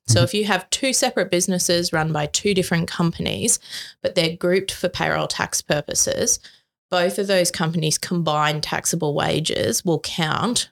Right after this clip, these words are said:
Speaker 1: when you're trying to figure out whether or not they should be registered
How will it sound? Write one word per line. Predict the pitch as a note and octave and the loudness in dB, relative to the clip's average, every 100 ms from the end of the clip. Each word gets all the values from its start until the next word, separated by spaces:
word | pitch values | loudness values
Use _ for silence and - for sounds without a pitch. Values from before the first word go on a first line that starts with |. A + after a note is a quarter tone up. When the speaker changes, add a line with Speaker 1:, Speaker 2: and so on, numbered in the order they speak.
| - | -6
Speaker 1:
when | D#3 | -2
you're | D3+ | 0
trying | - E3+ | 0 0
to | D#3+ | 0
figure | - - D3+ | -2 -2 -2
out | - - - | 0 0 0
whether | E3+ E2 D2+ | 0 0 0
or | |
not | D#2+ - | 0 -2
they | - - | -2 -4
should | - | -2
be | - | -2
registered | A#1 - - - - - | -2 -2 0 0 0 -4